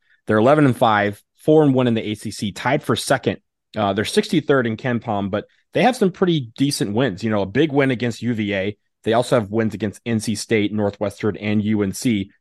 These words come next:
And this is when U N C was ranked. They have losses against Wa-, uh, West Virginia, Michigan, V C U, Vandy, and just, uh, the other day, on Saturday, they lost to Clemson by one. That was a matchup between the top two teams in the A C C standings. So,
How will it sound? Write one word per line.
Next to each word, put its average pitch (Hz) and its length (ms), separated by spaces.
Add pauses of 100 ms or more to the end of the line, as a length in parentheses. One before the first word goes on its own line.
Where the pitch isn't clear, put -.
And 92 100
this 107 180
is 95 120
when 98 180
U 98 140
N 95 80
C - 140
was 92 160
ranked. 107 300 (340)
They 127 80
have 170 140
losses 147 520
against 117 380
Wa-, 101 280
uh, 110 200
West 120 200
Virginia, 127 520
Michigan, 117 600 (240)
V 123 180
C - 180
U, 120 180
Vandy, 110 460
and 110 260
just, - 560 (440)
uh, 110 240
the 120 180
other 120 140
day, 104 340
on 101 160
Saturday, 104 540
they 110 120
lost 120 320
to 117 60
Clemson 117 420
by 98 160
one. 98 360 (240)
That 110 140
was 113 120
a 107 40
matchup 104 340
between 104 280
the 98 80
top - 320
two 117 140
teams 110 560 (300)
in 104 140
the 98 140
A 107 100
C 101 180
C 98 180
standings. 92 560
So, 104 300